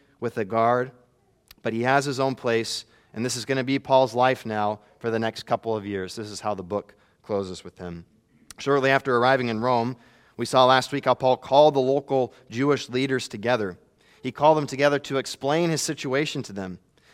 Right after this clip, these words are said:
Perhaps he was unsure of whether his false allegations had reached their ears or not. But then look at verses twenty-one through twenty-two. The Jews replied to Paul after he had explained things to him. They replied saying, quote, "We have received no letters from Judea about you,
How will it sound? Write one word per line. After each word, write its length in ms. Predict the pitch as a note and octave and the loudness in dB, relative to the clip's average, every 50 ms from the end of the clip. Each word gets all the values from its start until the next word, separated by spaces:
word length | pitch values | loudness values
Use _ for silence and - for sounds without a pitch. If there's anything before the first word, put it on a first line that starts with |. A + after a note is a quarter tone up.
| _ - | _ -4
Perhaps 300 | B2+ C3 C#3+ D3+ C#3 - | 0 2 2 2 2 0
he 60 | D#3+ | -2
was 140 | D#3 D3 C3+ - | -2 -2 0 0
unsure 580 | C#3+ D3+ D#3+ D#3 - - - D3+ D#3 D#3 C#3+ C3 | 0 0 0 0 -2 -6 -4 -2 0 2 2 2
of 140 | B2 G2 A2+ | 0 0 2
whether 340 | C3 C3 B2+ C3 B2+ A#2 - - - _ _ | 2 2 2 2 0 -2 -6 -12 -20 _ _
his 200 | _ - C#3+ C#3 | _ -4 -4 -2
false 340 | - - C#3+ D3 D3+ C#3 - | 2 4 4 4 4 4 2
allegations 680 | C3+ C3+ C3 B2+ A2 A#2+ B2+ C3+ B2 - B2 A2+ G#2+ | 2 4 4 4 2 0 -2 -2 -2 -4 -8 -8 -6
had 180 | - A#2+ A#2 G#2 | -4 -4 -4 -4
reached 300 | G#2+ A#2+ C3 C3+ - - | -4 -6 -8 -8 -8 -6
their 180 | - A#2 A#2 A2+ | -4 -2 -2 -2
ears 280 | A2 A#2 A#2+ B2 A2 | -2 -2 -4 -4 -4
or 80 | A2 G2+ | -4 -6
not. 260 | F#2+ F#2+ F#2+ G2 - _ _ _ _ _ _ _ _ _ _ _ - | -6 -6 -6 -8 -10 _ _ _ _ _ _ _ _ _ _ _ -2
But 100 | B2+ C3+ | 0 2
then 160 | D3+ D#3+ E3 | 2 2 2
look 140 | F3+ F#3 G3+ | 2 0 0
at 100 | F#3 D3 | 0 0
verses 320 | E3 F3 D#3+ - D#3+ C#3 | 0 -2 -2 -2 -4 -8
twenty-one 420 | - - D#3 D#3 D#3+ D#3 D#3 D3+ | -6 -4 -2 -2 0 0 0 0
through 140 | C#3+ D3 C3+ | -2 -4 -8
twenty-two. 420 | - - C#3+ C#3+ C3+ C3 - B2+ A2 | -6 -4 -4 -4 -4 -4 -6 -6 -6
The 100 | A2+ G#2+ | -6 -6
Jews 300 | G#2 C#3+ F3+ G3+ - - | -6 -4 -4 -4 -4 -6
replied 560 | C3+ - - E3+ D#3+ C3+ A#2 A2+ B2+ C#3+ - - _ _ _ _ _ _ _ _ _ | -8 -4 0 2 4 4 4 4 2 -2 -6 -12 _ _ _ _ _ _ _ _ _
to 100 | - C3 | -8 -8
Paul 360 | - - D3 C3 B2 B2 B2+ | -2 2 4 6 8 8 6
after 240 | B2+ B2 - - B2 | 4 2 0 -4 -6
he 140 | A2+ A#2 B2 | -4 -2 -2
had 80 | B2 A#2 | -2 -2
explained 580 | A2+ - - - B2+ B2+ B2+ B2+ B2 A#2+ - - _ _ _ _ _ | -4 -8 -6 -4 -2 0 0 0 -2 -4 -6 -10 _ _ _ _ _
things 280 | B2 A2+ A2+ G#2 - | -6 -6 -4 -6 -8
to 80 | - G#2 | -8 -6
him. 220 | G2+ G#2 G#2+ G#2+ | -6 -4 -2 -2
They 80 | A#2 A#2+ | 0 0
replied 500 | C3 C3 B2+ - D#3+ E3 F3+ F#3 F3+ D#3 | 0 0 0 0 2 4 4 4 2 0
saying, 340 | - - D3 C#3 C#3 C#3 C3+ | -2 -2 -2 0 0 -2 -4
quote, 380 | - - C#3 C3+ C3+ C3+ - - - _ _ _ _ _ _ _ _ _ _ _ _ _ _ _ _ _ _ _ _ _ | -2 0 2 2 2 2 0 -6 -16 _ _ _ _ _ _ _ _ _ _ _ _ _ _ _ _ _ _ _ _ _
"We 280 | B2 C#3 E3+ F#3+ A3+ | -6 -4 -2 0 0
have 260 | A#3+ A3+ G#3+ G3+ D#3+ E3 | 2 2 2 2 0 -2
received 500 | D3+ - - - G3 G3 F#3+ F3+ D#3 C#3 | -4 -4 -4 -4 -2 0 0 0 0 0
no 260 | C#3+ D3+ E3+ G3 G#3 | 2 4 6 6 6
letters 440 | G3+ F#3 F#3 G3 F#3+ F#3+ G3 D#3+ - | 6 6 6 6 6 6 4 4 2
from 180 | - F3+ F#3 | -2 -2 -2
Judea 400 | E3+ F3+ E3 D#3+ F3 G3+ A3 G3 | -2 -2 0 2 2 4 6 4
about 400 | D#3 A#2+ A#2+ A2+ G#2+ G#2 - - | 4 4 4 2 2 0 -2 -6
you, 200 | A2 G2 F2+ F2 | -8 -8 -8 -10